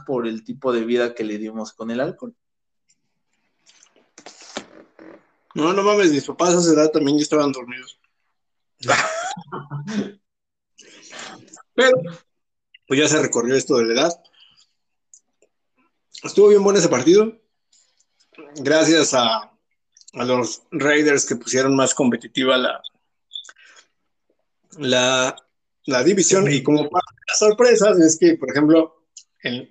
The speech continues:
Speaker 2: a, cuando amaneció, pues, los que estaban arriba de la, el, el nu-, como número uno de la división eran los Steelers, luego seguían los Bengals, que también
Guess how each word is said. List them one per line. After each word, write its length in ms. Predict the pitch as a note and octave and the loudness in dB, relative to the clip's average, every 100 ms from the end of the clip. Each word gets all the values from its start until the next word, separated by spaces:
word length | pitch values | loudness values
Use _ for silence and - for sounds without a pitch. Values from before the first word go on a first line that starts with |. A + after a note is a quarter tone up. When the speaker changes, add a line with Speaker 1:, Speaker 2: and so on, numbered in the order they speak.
| C3 | -14
Speaker 2:
a, 140 | C3 _ | -14 _
cuando 420 | C3 B2 A#2+ A#2 | -12 -10 -10 -10
amaneció, 800 | A2+ A#2+ B2 A#2 E3 D#3 C#3 - _ _ _ _ | -6 -4 -2 0 2 4 2 -4 _ _ _ _
pues, 340 | - G3 F#3 - - _ - _ _ _ _ _ _ | 0 0 0 -10 -20 _ -20 _ _ _ _ _ _
los 220 | D3 C#3+ | 0 0
que 100 | - | 0
estaban 280 | B2+ E3+ E3 | 0 2 4
arriba 320 | C#3 D3+ D#3 | 4 4 4
de 80 | C#3+ | 4
la, 200 | B2 B2 | 2 0
el, 260 | A#2+ C#3 D#3 C#3 | -2 -6 -6 -4
el 160 | C#3 | 0
nu-, 120 | D#3+ | 0
como 220 | E3 C#3 C#3+ | 0 0 2
número 300 | E3 E3+ D#3 | 4 6 6
uno 180 | E3 | 4
de 80 | C#3 | 4
la 140 | B2 B2+ | 2 0
división 440 | C3+ C3+ F3 D#3+ | 0 2 2 4
eran 180 | D#3 C3+ | 2 0
los 120 | A#2+ | -4
Steelers, 520 | - - E3 F#3 F3 | -4 2 4 4 4
luego 340 | D3 C#3+ D3+ D3 | 2 4 2 0
seguían 320 | - C3 C#3+ | -4 0 2
los 180 | C#3+ A2+ | 2 2
Bengals, 480 | E3 G3+ E3+ D#3+ - | 2 2 2 0 -2
que 100 | C#3 | -8
también 440 | A#2+ C3 D3+ D#3 | -8 -4 -4 -6